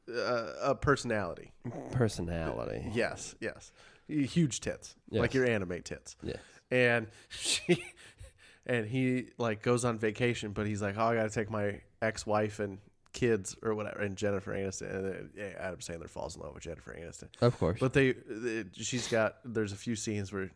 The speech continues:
Speaker 1: Jennifer Aniston and Brooklyn Decker are both in bikinis. Like, "Oh my God, this is amazing."
Speaker 2: Yeah.
Speaker 1: <laughs> I'm a big fan
Speaker 2: But no, we
Speaker 1: of
Speaker 2: were all,
Speaker 1: both.
Speaker 2: we were all like, "Oh, we're gonna get, we're gonna get to see some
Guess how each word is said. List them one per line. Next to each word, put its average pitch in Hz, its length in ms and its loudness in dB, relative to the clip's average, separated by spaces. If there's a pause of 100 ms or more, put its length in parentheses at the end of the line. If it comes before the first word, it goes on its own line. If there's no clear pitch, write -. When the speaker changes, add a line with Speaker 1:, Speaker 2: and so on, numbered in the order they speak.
(140)
Speaker 1:
Jennifer 101 340 -4
Aniston 101 380 -2
and 95 160 -6
Brooklyn 101 300 -4
Decker 92 240 -4
are 92 40 -6
both 98 260 -2
in 92 80 -8
bikinis. 95 440 -8
Like, - 180 -14
"Oh 82 260 -8
my - 100 -16 (120)
God, 57 260 -14
this - 180 -12
is 85 60 -14
amazing." 73 500 -12 (200)
Speaker 2:
Yeah. 101 220 4 (420)
Speaker 1:
<laughs> 175 80 0
I'm 139 80 -6
a 95 60 0
big 82 220 -4
fan 80 360 -6
Speaker 2:
But 127 140 4
no, 127 200 10
we 113 120 12
Speaker 1:
of 117 60 12
Speaker 2:
were 107 120 12
all, 101 80 12
Speaker 1:
both. 117 380 2 (240)
Speaker 2:
we 123 160 10
were 117 160 12
all 120 220 12
like, 107 240 12
"Oh, 120 300 12
we're 120 120 8
gonna 123 200 10
get, - 140 2 (420)
we're 127 100 4
gonna 139 240 12
get 120 240 6
to 107 80 -2
see 123 240 6
some 85 260 -2